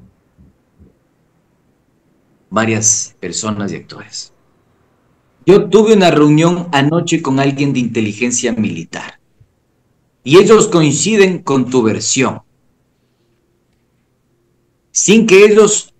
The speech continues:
hayan conversado contigo. Esto le dijo un oficial del F B I a mi fuente". Es decir, que existía una investigación paralela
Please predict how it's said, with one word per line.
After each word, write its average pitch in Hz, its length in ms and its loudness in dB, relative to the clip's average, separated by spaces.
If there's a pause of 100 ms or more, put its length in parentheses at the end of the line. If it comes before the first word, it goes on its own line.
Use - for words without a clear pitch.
hayan 151 340 -2
conversado 131 720 -4
contigo. - 480 -12 (600)
Esto 262 460 6
le 185 140 6
dijo 214 320 2
un 190 120 2
oficial 190 520 4
del 190 240 6
F 220 320 6
B 175 100 6
I 247 380 4
a 175 120 2
mi 170 140 4
fuente". - 600 2 (3250)
Es 185 180 2
decir, 214 640 2
que 151 140 -4
existía 202 480 0
una 214 160 2
investigación 202 880 2
paralela 208 800 2